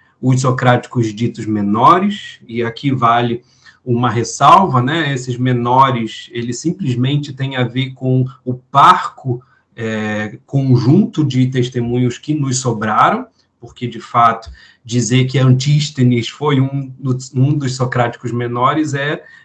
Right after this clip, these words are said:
é uma impropriedade, né? O Antístenes talvez tenha sido o maior dos socráticos, o maior dos discípulos socráticos. A ideia que nós temos é que o Platão teria sido o maior socrático, né? Exatamente pela extensão da sua obra,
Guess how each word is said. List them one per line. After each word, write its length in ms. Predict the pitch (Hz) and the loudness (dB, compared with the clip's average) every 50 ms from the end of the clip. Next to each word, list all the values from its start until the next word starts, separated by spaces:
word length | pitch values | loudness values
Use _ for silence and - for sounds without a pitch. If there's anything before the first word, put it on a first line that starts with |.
| _ | _
é 340 | - 123 123 123 127 127 135 131 | -8 -4 -2 0 0 0 -2 0
uma 260 | 131 131 135 147 147 139 | 0 0 2 2 2 2
impropriedade, 1300 | 127 143 139 143 165 156 151 156 160 156 160 151 131 120 117 113 110 110 110 107 104 101 - - _ _ | 2 2 2 0 0 -2 -2 -2 0 0 0 0 0 0 2 2 2 2 2 0 -4 -6 -10 -16 _ _
né? 280 | 123 127 143 151 147 131 | -10 -10 -10 -10 -10 -10
O 80 | 120 117 | -10 -8
Antístenes 680 | 110 110 - 131 143 143 - - 135 135 135 131 - | -10 -8 -6 -6 -6 -6 -6 -10 -10 -10 -10 -12 -10
talvez 560 | - - 147 156 139 123 123 139 151 156 151 | -4 -2 0 0 0 0 0 0 0 -2 -2
tenha 300 | - - 143 143 143 127 | -4 -6 -6 -6 -4 -4
sido 500 | 127 - - 151 160 156 156 156 - - _ | -6 -6 -6 -4 -4 -2 -2 -4 -4 -6 _
o 80 | - 139 | -6 -4
maior 800 | 151 165 160 151 139 127 117 135 147 170 175 175 - - - - _ _ _ _ _ - | -2 0 0 2 2 0 -2 0 0 0 0 0 -2 -4 -14 -18 _ _ _ _ _ -12
dos 300 | 120 113 139 151 151 151 | -6 0 2 2 2 0
socráticos, 760 | 151 131 127 - 120 110 104 104 101 - - _ 120 117 117 | -2 -6 -6 -4 -4 -4 -2 -4 -6 -8 -14 _ -16 -8 -4
o 40 | 127 | -2
maior 500 | 131 123 123 120 123 135 143 147 135 123 | 0 2 2 2 2 2 2 2 2 0
dos 240 | 135 143 143 135 123 | -2 -2 -2 -2 -2
discípulos 600 | 127 123 - - - 156 151 - 139 127 123 - | -2 -4 -4 -6 -6 -8 -8 -6 -4 -6 -4 -4
socráticos. 600 | 131 127 - - - - - - _ _ _ _ - | -6 -8 -10 -10 -16 -18 -20 -20 _ _ _ _ -10
A 140 | 117 120 123 | -6 -2 -2
ideia 340 | 120 120 123 135 147 147 135 | -2 0 0 2 2 2 2
que 120 | 127 131 | 0 0
nós 220 | 127 127 120 - - | 0 0 0 -2 -4
temos 320 | - 139 156 175 175 - _ - - - - - - - _ _ | -4 -4 -2 -4 -4 -6 _ -20 -20 -20 -20 -20 -20 -20 _ _
é 60 | - 120 | -8 -8
que 120 | 123 - | -6 -4
o 60 | 127 | 0
Platão 420 | 147 151 135 - - 143 151 160 156 | 4 4 4 4 4 2 2 2 2
teria 340 | 151 143 147 139 143 143 | 2 0 2 2 2 2
sido 260 | 127 - - 156 151 147 | 0 2 2 2 2 2
o 60 | 135 | 4
maior 280 | 135 127 127 127 127 | 4 4 6 4 4
socrático, 680 | - - 127 123 - - 123 113 113 107 - - - 123 | 2 2 -4 -6 -6 -4 -2 -2 -2 -2 -6 -8 -6 -4
né? 180 | 123 165 185 180 | -2 0 0 0
Exatamente 480 | 147 135 151 151 135 147 147 147 143 | 2 0 0 0 0 -2 -2 -2 -4
pela 220 | - 151 151 143 131 | -6 -6 -4 -4 -4
extensão 500 | - - 147 135 123 123 - 143 147 151 | -4 -4 -4 -4 -4 -2 -4 -4 -4 -4
da 120 | 147 139 | -4 -6
sua 280 | - - 147 143 135 131 | -8 -6 -6 -2 0 2
obra, 340 | 135 143 160 175 180 202 | 2 2 2 0 -2 -4